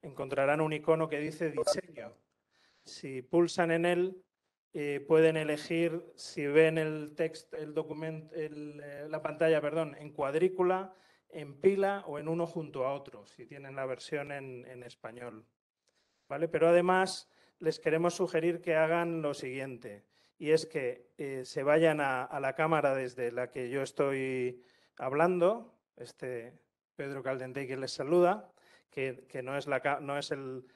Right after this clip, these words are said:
eh, de donde viene el sonido, eh, y le den a los tres puntitos que hay en la esquina superior derecha para que fijen la cámara, porque vamos a poner este ordenador, eh, cerca del ponente y así podrán, eh, observarle con, con mayor claridad.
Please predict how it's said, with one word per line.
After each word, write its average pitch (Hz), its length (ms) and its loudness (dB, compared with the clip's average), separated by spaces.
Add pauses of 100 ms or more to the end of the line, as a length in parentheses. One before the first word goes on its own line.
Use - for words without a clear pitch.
(240)
eh, 139 160 -6
de 135 100 -4
donde 139 240 -2
viene 143 200 0
el 139 180 -6
sonido, 175 640 2 (480)
eh, 143 320 0
y 165 120 0
le 151 160 4
den 170 180 10
a 180 60 10
los 165 200 8
tres 170 220 4
puntitos 165 500 0
que 165 100 -2
hay 160 80 2
en 156 100 -2
la 147 60 0
esquina 160 320 -4
superior 160 420 0
derecha 170 480 2
para 147 180 0
que 139 120 -6
fijen 156 420 -4
la 139 140 -4
cámara, 110 460 -6 (540)
porque 131 340 -6
vamos 156 300 -2
a 147 80 0
poner 151 260 -2
este 151 260 -8
ordenador, 143 720 -10 (340)
eh, 131 400 -8
cerca 147 460 0
del 135 400 -6
ponente 156 560 2
y 143 60 -2
así 131 220 -6
podrán, 123 600 -4 (340)
eh, 123 400 -10
observarle 127 600 -4
con, 120 540 -10
con 127 200 -10
mayor 117 340 -4
claridad. 110 480 -10